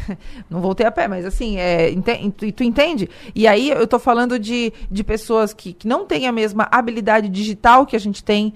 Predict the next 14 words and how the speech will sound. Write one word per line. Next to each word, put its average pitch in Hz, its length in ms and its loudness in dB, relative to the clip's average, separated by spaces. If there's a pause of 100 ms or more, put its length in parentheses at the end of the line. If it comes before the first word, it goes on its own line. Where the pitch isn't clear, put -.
(140)
de 190 180 -6
outras 269 480 4
gerações. 196 640 -4 (220)
"Ah, 339 180 6
mas 269 200 -2
as 254 100 -10
pessoas 262 320 -6
mais 262 240 -8
velhas, 269 300 0
elas 262 180 0
pedem 254 320 2
ajuda 247 220 2
pra 262 160 4
alguém." 233 360 2